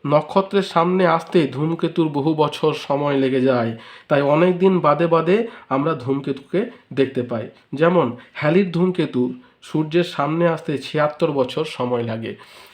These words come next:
তাহলে দেখো, ধূমকেতুরা, ধূমকেতুদের যেহেতু অনেক দীর্ঘ একটা পথ, তার জন্যই কিন্তু আমরা হে-, ধূমকেতুকে সহজে দেখতে পাই না। তাহলে আমাদের এই কতগুলো কথা সৌরজগৎ সম্পর্কে যখন বর্ণনা করব, তখন কিন্তু আমাদেরকে জানতে হবে,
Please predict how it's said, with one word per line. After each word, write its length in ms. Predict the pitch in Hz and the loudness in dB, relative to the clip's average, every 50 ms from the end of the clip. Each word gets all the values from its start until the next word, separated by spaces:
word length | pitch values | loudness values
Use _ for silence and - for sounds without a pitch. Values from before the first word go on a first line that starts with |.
| - | -4
তাহলে 300 | - 165 170 180 196 220 | 0 2 2 4 2 4
দেখো, 380 | 190 170 160 - - 180 214 208 - - - - - 139 | 2 2 0 0 -2 -2 -2 -4 -6 -16 -18 -12 -6 -2
ধূমকেতুরা, 720 | 151 170 190 180 196 190 190 202 202 220 233 226 233 233 196 170 151 | 0 0 2 2 2 0 0 0 0 2 2 0 0 -2 -4 -4 -4
ধূমকেতুদের 580 | 156 160 175 185 185 202 196 202 190 208 208 180 | -2 -2 -2 0 0 -2 -2 0 0 -2 0 2
যেহেতু 360 | 180 185 196 190 202 196 190 | 2 0 0 2 2 2 2
অনেক 380 | 175 170 170 180 185 165 147 143 | 2 2 2 2 2 0 0 -4
দীর্ঘ 260 | 156 165 175 170 202 | -4 -4 -2 2 2
একটা 260 | 208 190 - - 170 170 - | 2 2 2 2 0 0 0
পথ, 180 | 185 196 - | 0 0 0
তার 180 | - 156 147 151 | 0 0 0 0
জন্যই 240 | 165 170 180 185 185 | -2 -2 -2 -2 -2
কিন্তু 280 | 170 170 170 - 190 | -2 -4 -2 0 0
আমরা 180 | 165 160 180 180 | 0 2 2 0
হে-, 360 | 147 143 143 127 139 143 127 | 0 -2 -4 -6 -6 -6 -6
ধূমকেতুকে 460 | 127 139 147 147 160 147 - 170 190 180 | -6 -6 -6 -6 -6 -8 -6 -6 -6 -6
সহজে 420 | - 151 135 143 139 143 190 226 - - - - _ - | -4 -4 -2 -2 -2 -2 -2 -4 -4 -8 -16 -18 _ -6
দেখতে 280 | 131 139 139 - - 190 | -6 -6 -4 -4 -6 -4
পাই 240 | - - 123 120 117 | -2 -2 -2 -2 -2
না। 120 | 113 107 - - - - - - - | -4 -6 -10 -14 -18 -20 -12 -2 0
তাহলে 180 | 196 208 233 | 2 4 4
আমাদের 420 | 214 202 208 208 208 214 240 247 - | 4 2 2 0 0 0 -2 -2 -2
এই 180 | - 196 202 202 | -2 -2 -2 0
কতগুলো 460 | - 190 185 190 196 196 208 208 208 | 0 -2 -2 -2 -2 -2 -2 -4 -4
কথা 280 | 202 185 175 - - 202 | -2 -2 -2 -2 -2 -4
সৌরজগৎ 560 | 196 - 175 175 175 175 175 175 180 175 175 | -2 -2 -2 -2 0 -2 -2 -2 -4 -6 -6
সম্পর্কে 400 | - 180 170 175 175 170 175 170 | -6 -6 -4 -4 -4 -4 -4 -4
যখন 260 | 165 165 170 170 160 | -4 -2 -2 -2 -2
বর্ণনা 360 | 151 147 147 147 151 156 165 | 0 0 0 0 0 -2 -2
করব, 240 | 160 - 170 175 208 | -2 -2 -2 -4 -2
তখন 260 | 208 170 156 156 156 | -4 -4 -4 -4 -6
কিন্তু 200 | 147 160 151 151 | -8 -8 -8 -8
আমাদেরকে 300 | 147 147 147 156 190 208 | -8 -8 -10 -8 -8 -8
জানতে 400 | 175 156 139 131 120 120 - 127 | -4 -4 -4 -4 -4 -6 -8 -10
হবে, 280 | 113 113 113 - - | -10 -8 -10 -10 -12